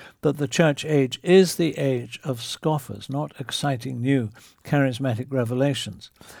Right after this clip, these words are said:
But it is also the age of the gospel.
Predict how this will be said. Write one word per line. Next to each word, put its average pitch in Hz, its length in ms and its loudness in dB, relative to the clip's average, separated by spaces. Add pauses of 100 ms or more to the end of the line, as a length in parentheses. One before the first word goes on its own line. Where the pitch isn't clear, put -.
(200)
But 196 200 4
it 214 180 2
is 196 180 4
also 170 480 2
the 139 280 -2
age 175 380 0 (100)
of 156 300 -4
the 160 80 -6
gospel. 165 600 -4